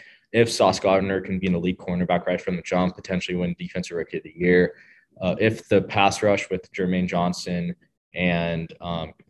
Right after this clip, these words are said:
getting Carl Lawson back from injury can be as dominant as what, uh, Robert Saleh had in San Francisco. If, uh, they can have a good early down run rate, like,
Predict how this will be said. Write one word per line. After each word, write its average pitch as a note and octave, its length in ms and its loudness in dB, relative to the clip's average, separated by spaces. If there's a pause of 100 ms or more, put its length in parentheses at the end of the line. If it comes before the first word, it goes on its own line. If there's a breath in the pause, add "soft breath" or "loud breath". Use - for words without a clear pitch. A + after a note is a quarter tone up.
(220)
getting F#2 180 2
Carl F2 200 2
Lawson F2 380 2
back F2 220 -2
from E2 140 -14
injury E2+ 540 -6
can F#2 100 -4
be F2+ 120 0
as E2 120 -4
dominant F2 460 0
as E2+ 180 -6
what, F2+ 160 -4 (180)
uh, F2 120 -4
Robert E2+ 260 0
Saleh E2+ 400 0
had E2+ 160 -2
in E2+ 140 -10
San E2+ 220 -4
Francisco. E2 600 -4 (460 loud breath)
If, A2+ 420 2 (260)
uh, F2+ 220 2
they F#2 140 0
can G2 120 -4
have G2 200 2
a F#2 40 0
good F#2 300 0
early F#2+ 160 0
down F2 220 -2
run E2+ 200 -4
rate, G2+ 340 -2 (120)
like, F2 300 0